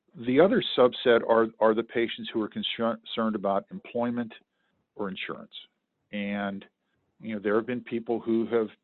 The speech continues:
have struggled economically, and as much as they want to get problems taken care of, they've either burned through their, their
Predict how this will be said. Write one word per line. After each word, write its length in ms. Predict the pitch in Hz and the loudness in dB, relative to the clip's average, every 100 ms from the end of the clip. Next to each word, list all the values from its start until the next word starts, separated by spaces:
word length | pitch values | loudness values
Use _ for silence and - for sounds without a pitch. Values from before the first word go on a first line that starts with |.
| _ _ - | _ _ -6
have 140 | 110 - | -6 -6
struggled 380 | - 110 147 139 | -4 0 2 2
economically, 880 | 110 110 101 107 160 - 98 101 101 _ _ _ _ _ _ - | 0 -2 -6 -4 -6 -8 -6 -6 -6 _ _ _ _ _ _ -6
and 140 | 107 | -2
as 120 | 107 98 | -2 -4
much 280 | 110 123 127 - - | 0 0 0 -4 0
as 500 | 117 120 120 117 110 - _ _ _ _ _ | 2 4 4 2 -2 -12 _ _ _ _ _
they 140 | 113 120 | 0 0
want 480 | 107 107 123 139 - | 0 0 0 0 -4
to 80 | 131 | -6
get 420 | 110 110 110 110 - _ _ _ _ _ _ _ _ | -2 0 2 0 -8 _ _ _ _ _ _ _ _
problems 500 | 120 113 117 117 110 - | 2 2 2 -4 -8 -6
taken 300 | 110 110 98 - | -6 -6 -12 -6
care 280 | 147 185 117 | -2 2 2
of, 160 | 101 95 - _ _ _ _ _ _ _ - | 2 -2 -16 _ _ _ _ _ _ _ -2
they've 200 | 117 120 | 0 2
either 280 | 131 117 110 | 0 2 0
burned 440 | - 117 127 135 - | 2 2 2 -2 -4
through 300 | 131 127 120 | -2 0 2
their, 420 | 113 110 110 107 - _ - | 4 6 6 4 0 _ -4
their 160 | 104 | -2